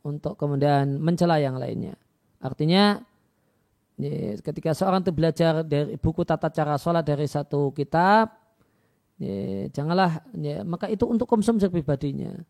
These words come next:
Saya mengamalkan demikian. Bukan untuk menghakimi yang lainnya. Oh, karena yang lain tidak sesuai dengan buku yang saya pelajari, kemudian,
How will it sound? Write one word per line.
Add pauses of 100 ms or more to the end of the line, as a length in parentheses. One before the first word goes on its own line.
(360)
Saya
mengamalkan
demikian. (960)
Bukan
untuk
menghakimi
yang
lainnya.
Oh,
karena
yang
lain
tidak
sesuai
dengan
buku
yang
saya
pelajari,
kemudian,